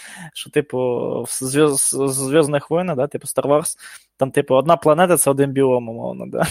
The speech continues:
<laughs> Але якщо навіть подивитися на нашу пе-, планету, у нас ду-, ну, дуже велике різ-, е, різноманіття всього.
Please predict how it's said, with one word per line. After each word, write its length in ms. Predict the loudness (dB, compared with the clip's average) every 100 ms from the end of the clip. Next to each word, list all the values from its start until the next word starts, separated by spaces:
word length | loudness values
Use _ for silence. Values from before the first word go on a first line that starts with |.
| -6
<laughs> 200 | -18 -20
Але 180 | -8 -2
якщо 200 | -2 0
навіть 160 | -4 -4
подивитися 300 | -4 -4 0
на 60 |
нашу 180 | 0 -2 -4
пе-, 300 | -2 -2 -4 _ _
планету, 440 | -4 -2 -4 -6
у 40 | -12
нас 100 | -12
ду-, 180 | -12 -14 -20 _ -18 -16 -18 -20 _
ну, 80 | 0
дуже 200 | 2 4
велике 360 | 4 2 0
різ-, 260 | 0 -2 -4
е, 640 | -8 -6 -8 -8 -8 -6 -6
різноманіття 560 | -4 -4 -4 -6 -4
всього. 420 | -4 -2 -2 -6